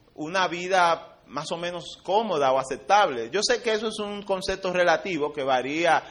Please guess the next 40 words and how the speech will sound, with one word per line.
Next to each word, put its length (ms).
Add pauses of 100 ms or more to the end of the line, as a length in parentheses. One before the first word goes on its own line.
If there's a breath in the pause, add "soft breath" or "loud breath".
(300 loud breath)
de 760
algunas 460
personas, 920
o 100
sea, 180
que 100
varía 320
de 80
persona 320
en 60
persona, 460
porque 400
el 80
otro 220
día 380 (320 loud breath)
me 80
acuerdo 340
que, 260
eh, 340
estaba 280
leyendo 300
en 60
el 60
periódico 640 (220 loud breath)
que 80
en 60
Estados 300
Unidos 280
la 100
gente 260
está 200
muy 140
preocupada 800 (240 loud breath)
porque 680 (260)
ellos 320
tienen 480 (140)
algunos 480
casos 300
de 80
gente 720